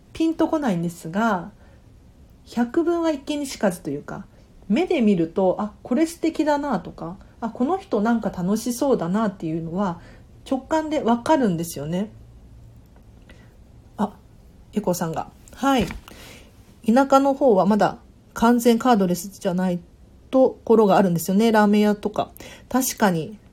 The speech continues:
飲食店とかはそうかもしれないですね。現金が必要なところが多いかもしれないですね。うん。で、私もね、あの、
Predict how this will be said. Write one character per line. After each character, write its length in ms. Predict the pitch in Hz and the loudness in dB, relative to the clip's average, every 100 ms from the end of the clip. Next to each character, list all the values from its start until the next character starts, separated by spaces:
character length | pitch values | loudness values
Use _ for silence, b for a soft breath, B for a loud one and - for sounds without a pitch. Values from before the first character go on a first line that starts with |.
| _ | _
飲 180 | 226 254 | -2 0
食 300 | 262 320 330 | 2 0 0
店 280 | - 247 208 | -2 2 2
と 140 | 202 | 0
か 140 | 180 175 | -2 -2
は 100 | 170 | -2
そ 200 | 170 196 | 2 0
う 60 | |
か 120 | 185 170 | 0 -2
も 100 | 170 | -2
し 160 | 175 | -2
れ 80 | 180 | -2
な 140 | 180 | -2
い 20 | 170 | -2
で 60 | |
す 100 | 156 | -4
ね。 140 | 180 185 | -4 -2
現 360 | 190 202 202 196 | 2 2 2 0
金 400 | 214 202 185 170 | 0 2 2 0
が 140 | 165 | -4
必 360 | 165 - - 190 | -6 -10 -6 -2
要 120 | 175 | 0
な 120 | 175 | 0
と 120 | 170 | -2
こ 120 | 175 175 | -2 0
ろ 120 | 170 | 0
が 120 | 165 | 0
多 160 | 202 190 | 0 0
い 20 | |
か 160 | 175 175 | -2 -4
も 80 | 170 | -4
し 140 | 170 | -6
れ 60 | 165 | -6
な 120 | 165 | -6
い 40 | |
で 60 | 151 | -8
す 120 | - | -6
ね。 240 | 175 180 - B B B B - | -4 -4 -8 B B B B -2
う 40 | |
ん。 320 | 208 208 170 180 B B B B - - - | 2 2 0 -4 B B B B -20 -18 -10
で、 80 | |
私 300 | 180 233 254 | -2 0 0
も 100 | 269 | 0
ね、 300 | 262 262 175 - | 0 0 -2 -4
あ 140 | 190 | -6
の、 340 | 180 180 175 | -4 -4 -6